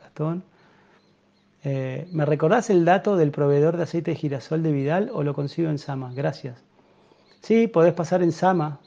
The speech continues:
podés pasar en Sama, si no, eh, Manuel. Me va a matar, si, no sé si dar el coso acá porque Manuel es re, es re simple, se llama Manuel,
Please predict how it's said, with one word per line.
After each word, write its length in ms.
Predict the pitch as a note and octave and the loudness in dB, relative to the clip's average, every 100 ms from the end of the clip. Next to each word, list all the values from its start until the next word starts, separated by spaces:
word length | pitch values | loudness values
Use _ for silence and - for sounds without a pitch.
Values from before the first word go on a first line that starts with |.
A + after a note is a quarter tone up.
| _ - | _ -14
podés 200 | D3+ D3+ | -10 -8
pasar 260 | D#3 E3 | -6 -4
en 80 | E3 | -4
Sama, 440 | D#3 E3+ F3+ G3 G3+ | -4 -2 -2 -4 -6
si 220 | - C#3+ | -8 -4
no, 340 | D3 E3 F3+ A3+ | -2 -2 -2 -6
eh, 380 | C#3 C3 B2+ B2 | -8 -6 -8 -6
Manuel. 520 | B2+ C#3 D#3 C#3 A#2+ - _ _ _ - _ | -4 -2 0 -2 -6 -16 _ _ _ -20 _
Me 100 | B2+ | 4
va 80 | C#3 | 6
a 40 | |
matar, 300 | D#3+ D3+ D#3 - | 8 8 6 2
si, 200 | - C3 | -8 -6
no 220 | C3+ D3 | -4 -4
sé 120 | E3 | -4
si 160 | - D#3+ | 2 4
dar 140 | D#3+ | 6
el 180 | D#3 D3 | 6 4
coso 360 | E3+ D#3+ D#3+ | -2 -4 -2
acá 200 | C#3+ D3+ | 0 0
porque 240 | E3+ D#3+ C#3 | 0 0 -2
Manuel 320 | C3+ D3 D#3 | -2 0 2
es 120 | C#3+ | 2
re, 540 | C3+ D3+ D3+ C#3+ C#3 C3+ _ _ _ - _ _ - | 0 0 0 0 -4 -8 _ _ _ -20 _ _ -6
es 120 | C#3+ | -2
re 80 | D3 | 0
simple, 320 | D#3+ C#3+ C3+ | 0 0 -2
se 100 | C3 | -4
llama 260 | E3 F3+ E3 | 2 4 4
Manuel, 500 | D3 D#3 D3+ B2 | 4 4 2 -2